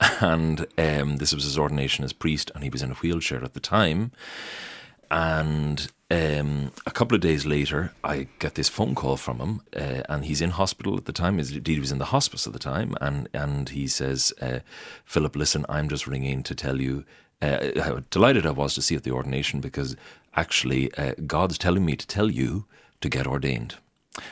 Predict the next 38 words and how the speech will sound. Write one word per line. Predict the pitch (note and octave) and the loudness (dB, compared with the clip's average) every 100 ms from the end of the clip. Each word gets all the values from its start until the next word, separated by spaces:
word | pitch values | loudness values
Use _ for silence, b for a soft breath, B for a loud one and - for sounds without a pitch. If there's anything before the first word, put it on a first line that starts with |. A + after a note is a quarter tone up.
| B | B
And | - | -2
this | C#2+ - | 0 0
was | B1+ - - | 0 -2 0
the | B1 | -4
sort | - - - | -4 -6 -6
of | C2+ | 0
jaw | D#2+ D#2 D2 C#2 - | 4 4 2 -2 -2
went | D2 C2+ - | -2 0 2
smash | - - D2+ C#2+ - | 4 4 2 2 0
bang | - C2+ C#2 | 0 0 0
on | C2+ B1 B1+ | -2 -4 -4
the, | B1+ - | -4 -2
on | C2+ | -2
the | |
floor, | - G2+ B2+ C#3 B2+ | 4 8 10 10 6
<laughs> | - | 4
and | G#2 F2+ G2 - B B C#3+ | 2 4 2 0 B B 0
this | - E2 | 6 6
was | - D#2 | 6 2
a | F2 | 6
phone | - D#3+ | 4 6
call, | E2 E2 - | 6 4 4
and | E2+ E2 | 2 2
he | D#2+ E2 | 2 0
died | E2+ F2 | 2 2
about | F2 F2 | 2 -2
ten | - F#2+ | 0 2
days | F#2 F#2 | 4 4
later. | C3 E3+ C2+ - | 4 2 2 -2
And | - D#2 | 0 0
I've | D2 | 2
never | F#2+ B2 | 2 4
had | F#2+ D2 | 4 0
a | |
phone | - D#2 | 0 -2
call | D2 D2 | 2 2
like | C2+ C2+ | 2 0
that | B1+ | -6